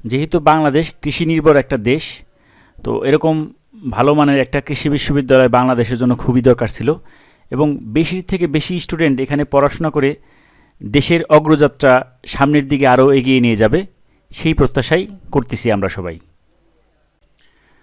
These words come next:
তো গাইস, ময়মনসিংহ কৃষি বিশ্ববিদ্যালয় থেকে বের হওয়ার পর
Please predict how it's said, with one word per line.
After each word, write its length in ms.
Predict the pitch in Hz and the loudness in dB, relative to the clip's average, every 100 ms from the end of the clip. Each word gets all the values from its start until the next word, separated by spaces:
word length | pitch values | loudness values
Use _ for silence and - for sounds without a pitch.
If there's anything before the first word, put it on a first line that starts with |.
| _ _ - | _ _ -4
তো 100 | 170 | 0
গাইস, 460 | 170 175 180 170 156 123 | 4 4 4 -2 -10 -4
ময়মনসিংহ 680 | 117 147 165 156 165 175 175 | 4 4 4 0 -4 -6 -6
কৃষি 280 | - 160 | -6 -4
বিশ্ববিদ্যালয় 500 | 170 160 160 156 151 | -2 -2 -4 0 0
থেকে 220 | 147 147 156 | 0 -2 -4
বের 260 | 110 143 | 0 0
হওয়ার 240 | 139 147 147 | 4 2 2
পর 340 | 151 135 156 | 4 2 2